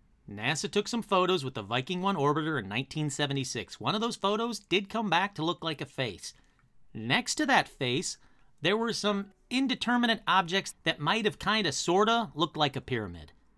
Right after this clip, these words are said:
That's about as true as this story gets, because since nineteen seventy-six, far better photographs have been taken of Mars, for example, by the Mars Global Surveyor in nineteen ninety-eight.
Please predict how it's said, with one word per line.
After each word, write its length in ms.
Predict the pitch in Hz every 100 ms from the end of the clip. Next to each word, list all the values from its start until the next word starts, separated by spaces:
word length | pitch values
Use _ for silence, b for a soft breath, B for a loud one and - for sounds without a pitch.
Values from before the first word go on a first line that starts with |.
| _ - _ - _ _ - -
That's 300 | 107 190 269
about 280 | 214 254 226
as 120 | -
true 340 | - 233 247
as 100 | 135
this 180 | 151 185
story 380 | - 180 185 160
gets, 560 | 120 165 - - - - _ -
because 340 | 135 175 139
since 380 | - 180 339 -
nineteen 420 | 147 123 135 120
seventy-six, 720 | - 113 104 98 - 135 - - _ _ _ _ _ -
far 280 | 123 143 220
better 260 | 202 247 262
photographs 640 | 214 180 143 156 202 -
have 80 | 135
been 140 | 131
taken 300 | 143 185 262
of 80 | 277
Mars, 460 | 151 107 131 180 - _ _ -
for 160 | 269
example, 560 | 320 127 123 120 262 240 - -
by 140 | 226
the 120 | 240
Mars 460 | 226 196 233 277 180
Global 440 | 139 190 226 151
Surveyor 640 | 139 170 151 196 269 170 190
in 160 | 113
nineteen 480 | 104 143 - 175 185
ninety-eight. 720 | 160 185 175 190 147 -